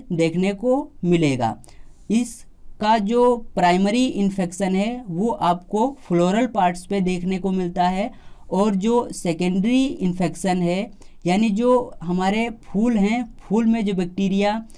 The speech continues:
अ, फॉर्म होते हैं, वो बैक्टीरिया जो हमारे तने को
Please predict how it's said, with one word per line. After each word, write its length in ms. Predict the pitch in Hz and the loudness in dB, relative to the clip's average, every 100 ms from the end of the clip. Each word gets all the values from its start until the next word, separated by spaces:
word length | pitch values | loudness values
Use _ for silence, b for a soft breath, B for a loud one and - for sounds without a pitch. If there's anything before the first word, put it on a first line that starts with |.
| B B 160 | B B 0
अ, 320 | 160 160 - | 2 2 0
फॉर्म 520 | - - - 175 220 | -8 -14 -2 2 4
होते 340 | 196 175 175 170 | 4 2 2 2
हैं, 340 | 175 185 196 B B - | 2 2 -2 B B -4
वो 240 | 156 254 240 | 2 4 4
बैक्टीरिया 840 | 214 196 185 175 190 190 196 240 - 175 | 2 0 -2 0 2 2 2 0 -6 -6
जो 220 | 165 196 | 0 2
हमारे 320 | 190 196 208 | 4 2 2
तने 440 | 202 175 180 233 | 0 0 2 2
को 320 | 226 226 226 | 0 2 0